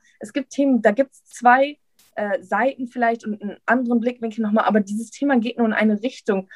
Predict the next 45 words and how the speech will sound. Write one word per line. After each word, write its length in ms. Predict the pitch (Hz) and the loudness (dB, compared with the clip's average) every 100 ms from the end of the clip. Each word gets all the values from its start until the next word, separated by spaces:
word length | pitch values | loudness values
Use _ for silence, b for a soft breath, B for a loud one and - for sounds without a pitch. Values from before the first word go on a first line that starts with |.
| B | B
Und 80 | 214 | -2
ich 100 | 208 | 0
kann 260 | 254 269 240 | 2 2 0
diese 280 | 208 208 202 | 2 2 4
Leute 320 | - 330 - | 4 4 2
nicht 120 | 214 | -4
verstehen, 300 | - 190 262 | -6 -6 -2
die 80 | 240 | 0
da 120 | 208 | 0
irgendwas 300 | - 214 202 | 0 -4 -6
gegen 300 | - 240 254 | -4 -4 -2
haben 260 | 202 196 233 b b | 0 0 0 b b
oder 160 | - 214 | 0 2
sich 160 | 214 233 | 2 0
dann 140 | 220 | 0
extra 320 | 220 - 208 - | -2 -6 -12 -2
Fake-Accounts 600 | 254 254 - 233 214 214 | 0 0 -2 2 2 2
machen 260 | 196 208 | 2 2
oder 160 | 202 202 | 2 0
so, 240 | 196 240 B B B | 2 0 B B B
um 160 | 220 | 4
da 160 | 220 208 | 6 6
irgendwie 540 | 247 254 240 220 208 - | 2 2 0 0 -4 -4
solche 300 | 202 220 247 | 0 0 -2
Kommentare 580 | - 226 214 - 311 320 | -4 -4 -4 -6 -6 0
abzugeben. 460 | - 196 208 202 - | 0 -2 -4 -4 -6
Ich, 180 | - | -10
ich 220 | 208 - - | -12 -12 -2
kann 160 | 269 | 2
es 140 | 277 269 | 2 2
einfach 320 | 269 277 247 | 2 2 0
wirklich 240 | 262 - | 0 -2
nicht 100 | - | -4
nachvollziehen. 640 | 254 254 - 196 - 208 - b b b | -2 0 -2 -2 2 2 0 b b b
Ein 180 | 233 247 | 8 10
Junge 240 | 269 269 | 10 8
war 160 | 247 247 | 6 6
sogar 300 | 233 220 196 | 2 -2 -2
auch 120 | 196 | -6
vierzehn, 500 | - 294 277 - 311 | -10 -12 -10 -8 -4
der 100 | 294 | -4
das 140 | 285 - | -6 -8
geschrieben 480 | 262 - 294 294 | -12 -8 -8 -4
hatte. 320 | 294 - 330 370 - _ _ _ - | -4 -2 -2 -2 -4 _ _ _ 2
Ähm, 420 | 220 220 226 214 | 6 6 4 -4